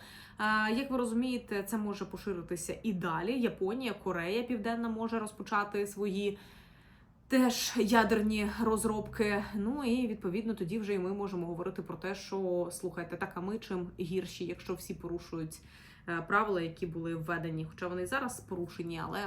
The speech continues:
ми продовжуємо на, ем, стояти на своєму і говорити про те, що на нас можна розраховувати, ми ті партнери, яким можна довіряти, і ми не збираємось відроджувати ядерний потенціал.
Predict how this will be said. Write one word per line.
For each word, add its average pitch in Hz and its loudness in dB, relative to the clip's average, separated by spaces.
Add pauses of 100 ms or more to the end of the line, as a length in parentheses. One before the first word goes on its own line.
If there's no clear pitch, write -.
(140)
ми 190 -2
продовжуємо 170 -6
на, 170 -4
ем, - -10 (300)
стояти 196 4
на 170 -4
своєму 220 -2
і - -2
говорити 175 -4 (320)
про 175 -6
те, 180 -8
що - -6 (460)
на 175 0
нас 170 -4
можна 170 -4
розраховувати, 175 -4
ми 175 -2
ті 175 -8
партнери, 175 -4
яким 160 -6
можна 160 -6
довіряти, 180 -4
і 170 -8
ми 190 -4 (400)
не 208 0
збираємось 175 -4
відроджувати 170 -4
ядерний 160 -6
потенціал. - -8